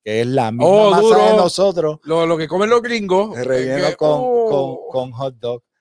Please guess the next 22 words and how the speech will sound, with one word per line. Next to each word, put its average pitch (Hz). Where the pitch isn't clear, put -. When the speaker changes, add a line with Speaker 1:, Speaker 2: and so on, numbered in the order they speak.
Speaker 1:
Así 123
que 139
eso 135
ya 131
la 143
Speaker 2:
Soy 139
Speaker 1:
máquina 214
que, 202
Speaker 2:
fanático 196
de 170
eso. 147
Speaker 1:
la 135
máquina 123
que 143
compramos 135
nuevo 135
nos 127
permite 110
hacer 127
eso. 113
Eso 160
abre 165